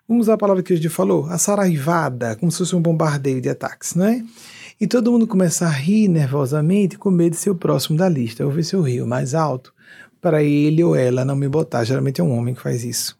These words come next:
Pra não me botar na, na mira da maldade dessa pessoa. Então, um pouco de machismo,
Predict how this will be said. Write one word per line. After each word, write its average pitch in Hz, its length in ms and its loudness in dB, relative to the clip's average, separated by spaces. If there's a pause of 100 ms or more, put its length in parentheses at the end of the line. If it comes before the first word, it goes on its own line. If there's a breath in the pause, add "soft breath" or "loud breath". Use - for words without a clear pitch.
(1080 loud breath)
Pra 175 80 0
não 175 160 4
me 170 60 4
botar 143 480 2
na, 147 800 -4 (560)
na 156 100 4
mira 151 560 4 (460)
da 143 100 2
maldade 131 560 2
dessa 131 260 0
pessoa. - 560 -4 (720 loud breath)
Então, 170 220 0 (760 loud breath)
um 180 120 4
pouco 196 280 2
de 156 80 4
machismo, 135 640 -4